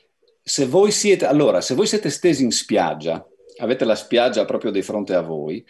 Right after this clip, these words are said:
e immaginate che le onde arrivino, ehm, molto inclinate, cioè poco inclinate rispetto alla spiaggia, quindi, diciamo, sono quasi parallele alla spiaggia.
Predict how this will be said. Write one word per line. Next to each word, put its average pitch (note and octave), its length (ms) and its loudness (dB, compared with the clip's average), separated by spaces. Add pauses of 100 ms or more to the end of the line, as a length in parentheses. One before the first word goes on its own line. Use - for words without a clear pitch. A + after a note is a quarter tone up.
(260)
e D#3 100 2
immaginate E3+ 680 2
che D3 120 0
le C#3+ 160 6
onde E3 340 4
arrivino, D#3 720 2
ehm, G#2+ 300 -4 (260)
molto F3+ 420 2
inclinate, D3+ 960 2
cioè A#2 180 -4
poco G#3 300 2
inclinate D3+ 640 2
rispetto B2+ 400 -2
alla A2 140 4
spiaggia, E2+ 500 -2
quindi, G#2 380 -2 (180)
diciamo, A2 240 -4
sono C#3 300 -2
quasi F3 400 2
parallele C#3+ 560 2
alla A2 180 0
spiaggia. C#2+ 640 -10